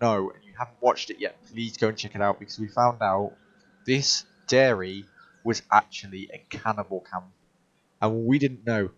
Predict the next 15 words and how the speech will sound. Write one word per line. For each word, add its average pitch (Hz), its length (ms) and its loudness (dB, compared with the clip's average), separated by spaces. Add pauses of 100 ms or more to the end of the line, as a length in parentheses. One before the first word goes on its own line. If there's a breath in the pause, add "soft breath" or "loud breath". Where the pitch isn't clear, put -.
(180)
This 127 220 -2
is 156 180 -4
why 135 200 2
this 123 240 -4
woman 117 400 -2 (180)
didn't 131 300 -2 (100)
want 135 300 2
us, 107 480 -2 (360)
the 131 80 0
woman 131 220 2
who 123 60 -6
had 123 220 -8
Clem's 120 240 -8
hat, 110 240 -2 (100)
didn't 147 240 -4